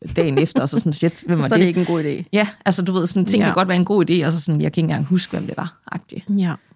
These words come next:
Speaker 1: Eller, "Hvordan var det lige?" og sådan noget, ikke?
Speaker 2: Ja, men hvis han nu har den følelse med hende, så, så er det jo klart, at han selvfølgelig siger sådan, "Jamen, vi ser lige sommeren an."
Speaker 1: Ja, ja.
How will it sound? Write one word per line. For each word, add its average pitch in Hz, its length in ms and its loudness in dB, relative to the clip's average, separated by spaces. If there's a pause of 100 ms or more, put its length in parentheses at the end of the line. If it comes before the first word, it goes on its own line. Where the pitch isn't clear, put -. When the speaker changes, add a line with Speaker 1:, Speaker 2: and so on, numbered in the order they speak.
Speaker 1:
Eller, 156 160 -2
"Hvordan 170 360 0
var 175 100 2
det 170 100 0
lige?" 170 260 2
og 165 60 -2
sådan 165 200 -2
noget, 185 120 0
ikke? 311 140 -8 (100)
Speaker 2:
Ja, 190 240 -2
men 214 140 4
hvis 220 120 4
han 240 100 4
nu 247 120 6
har 220 140 4
den 190 200 0
følelse 190 320 2
med 180 160 4
hende, 185 200 2
så, 196 160 0 (580)
så 208 120 -2
er - 20 2
det 214 60 2
jo 190 60 2
klart, 165 280 0
at 180 80 2
han 165 120 4
selvfølgelig 170 340 0
siger 147 200 0
sådan, - 180 0
"Jamen, 220 140 4
vi 262 60 2
ser 254 200 2
lige 226 160 4
sommeren 190 380 2
an." 160 200 4
Speaker 1:
Ja, - 20 2
ja. 160 120 0